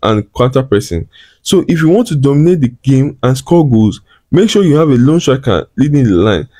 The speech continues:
Now let's move on to why having two center midfielders are crucial.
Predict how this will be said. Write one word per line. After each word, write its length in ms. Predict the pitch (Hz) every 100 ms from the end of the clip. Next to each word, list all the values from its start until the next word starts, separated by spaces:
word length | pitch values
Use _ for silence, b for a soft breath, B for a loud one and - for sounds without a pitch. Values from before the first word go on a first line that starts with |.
| b -
Now 120 | 160
let's 340 | 143 185 180
move 240 | 160 156 147
on 140 | 139
to 120 | 120
why 400 | 110 156 180 185 - b b
having 320 | - 175 202 202
two 160 | 185
center 260 | - 151 156
midfielders 540 | 143 143 113 95 95 -
are 100 | 104
crucial. 500 | - 120 - 92 69